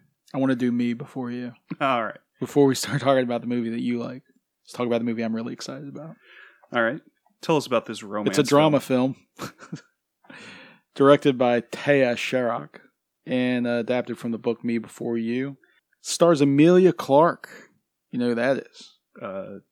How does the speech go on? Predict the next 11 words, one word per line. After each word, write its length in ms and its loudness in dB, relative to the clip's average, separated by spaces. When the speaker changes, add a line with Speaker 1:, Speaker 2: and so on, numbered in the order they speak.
Speaker 2:
Khaleesi 520 -8
from 240 -14
Game 220 -8
of 60 -14
Thrones. 400 -14
Speaker 1:
Daenerys 600 0
Targaryen, 840 -2
the 80 -14
mother 480 4
of 100 4
dragons. 840 0